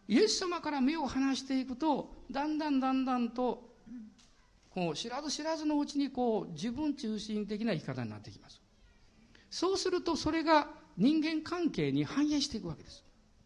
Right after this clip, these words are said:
だから、その人間関係の中にいろんなトラブルが起こる場合ですね、あなたがもちろん、あの、別に間違っていなくって、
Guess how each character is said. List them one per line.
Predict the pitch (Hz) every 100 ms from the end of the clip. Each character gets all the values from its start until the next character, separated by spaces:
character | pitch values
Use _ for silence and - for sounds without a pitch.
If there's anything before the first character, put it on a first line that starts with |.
| - - - - - - - -
だ | 294
か | 269
ら、 | 196 - -
そ | - 233
の |
人 | 220 311
間 | 415 415
関 | - 440
係 | 403 247
の |
中 | 190 175 170
に | 160
い |
ろ | 214
ん |
な | 269
ト | -
ラ | 185
ブ | 220
ル | 165
が | 143
起 |
こ | 143 156
る |
場 | 147 147
合 | 110
で | 107
す | 147
ね、 | 240 311 - -
あ |
な | 381 480
た | 349
が | 233
も | 196
ち | 190
ろ | 196
ん、 | 190 190 - -
あ | 170
の、 | 160 151 143
別 | 156 156
に |
間 | 156 165
違 | 170 165
っ |
て | 160
い |
な | 165 147
く |
っ | 143
て、 | - 247 202 -